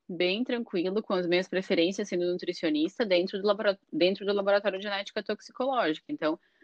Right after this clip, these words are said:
foi um tema que me encantou desde o início. Então, pra mim, enquanto a isso, foi tranquilo. Eu tinha,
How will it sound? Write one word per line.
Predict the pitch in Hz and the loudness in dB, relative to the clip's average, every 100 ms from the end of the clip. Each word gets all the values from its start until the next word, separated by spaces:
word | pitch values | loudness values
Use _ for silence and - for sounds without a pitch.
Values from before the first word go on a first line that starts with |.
| - _ | -20 _
foi | - 269 | 6 8
um | 285 | 8
tema | 240 220 | 4 4
que | 220 | 0
me | 208 190 | 0 0
encantou | 190 180 180 170 | 2 2 4 4
desde | 170 165 160 | 4 4 4
o | |
início. | 160 143 135 - 143 | 4 2 0 -2 -2
Então, | 151 170 180 214 | 0 0 0 -2
pra | 220 214 | 2 2
mim, | 202 214 | 4 0
enquanto | 247 240 226 | 2 0 2
a | 214 | 0
isso, | - | 2
foi | 254 | 2
tranquilo. | 254 311 370 226 170 | 4 2 4 4 6
Eu | 156 | 4
tinha, | 196 202 | 2 0